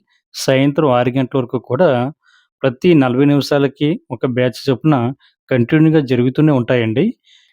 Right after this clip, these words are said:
ఇక్కడ చూడండి, అందరూ కూడా గోవు చుట్టూ తిరుగుతున్నారు కదా. మనకి గో పూజ అన్నది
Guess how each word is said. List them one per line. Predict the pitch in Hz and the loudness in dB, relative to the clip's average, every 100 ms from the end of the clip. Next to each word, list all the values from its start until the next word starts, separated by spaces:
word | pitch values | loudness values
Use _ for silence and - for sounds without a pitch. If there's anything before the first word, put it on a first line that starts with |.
| _ - | _ -4
ఇక్కడ | 139 139 | -2 0
చూడండి, | 135 135 156 131 156 233 180 | 2 2 4 2 2 0 0
అందరూ | 123 135 | 2 2
కూడా | 135 139 139 123 120 | 2 2 2 0 -2
గోవు | 120 127 131 | 0 0 0
చుట్టూ | 143 135 131 | -6 -8 -6
తిరుగుతున్నారు | 123 123 - 123 117 | -2 -4 -2 -2 0
కదా. | 139 226 - _ _ - | 0 -2 -6 _ _ -2
మనకి | 131 139 120 | 0 0 0
గో | 120 135 139 | 2 0 2
పూజ | 151 143 | 2 4
అన్నది | 139 131 147 | 2 2 2